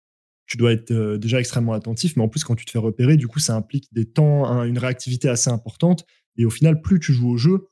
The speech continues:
plus ta réactivité augmente, plus tu sais ce qu'il faut faire, plus, euh, t'as, on va dire, tu maîtrises le schéma de contrôle, et cetera. Et au final, t'arrives à un, c'est, c'est un jeu qu'au final, tu pars un peu, euh, c'est un jeu qui est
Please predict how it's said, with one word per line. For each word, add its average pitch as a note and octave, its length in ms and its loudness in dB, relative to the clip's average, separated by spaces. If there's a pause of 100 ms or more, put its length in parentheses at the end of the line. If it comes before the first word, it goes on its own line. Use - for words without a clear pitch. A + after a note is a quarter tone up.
(320)
plus E3 160 4
ta D3+ 100 0
réactivité B2 560 0
augmente, D#3 380 4
plus D#3+ 120 -2
tu D3+ 120 -2
sais - 140 0
ce - 100 -2
qu'il C3 120 -10
faut B2+ 120 -2
faire, E3 360 0 (160)
plus, D3+ 220 4
euh, A#2+ 120 0
t'as, A#2 180 -6
on A2 100 -4
va A2 80 -6
dire, B2 140 -6
tu - 100 -8
maîtrises A#2+ 680 -2
le A2+ 60 -2
schéma A2+ 300 -4
de A2+ 60 -14
contrôle, A2+ 420 -4
et - 20 -2
cetera. C#3 440 -2 (580)
Et A#2+ 40 2
au A#2 60 4
final, D#3 240 4
t'arrives B2 320 -2
à A#2 60 -2
un, A2+ 340 -4
c'est, - 220 -2
c'est - 120 0
un C3+ 80 4
jeu D3+ 140 4
qu'au E3 140 -2
final, D#3 240 0
tu - 120 -12
pars C#3+ 280 0
un A#2+ 100 2
peu, B2 160 0
euh, A2 540 0
c'est - 240 -6
un A#2 80 0
jeu D3 160 4
qui A2+ 320 -6
est G#2+ 40 -4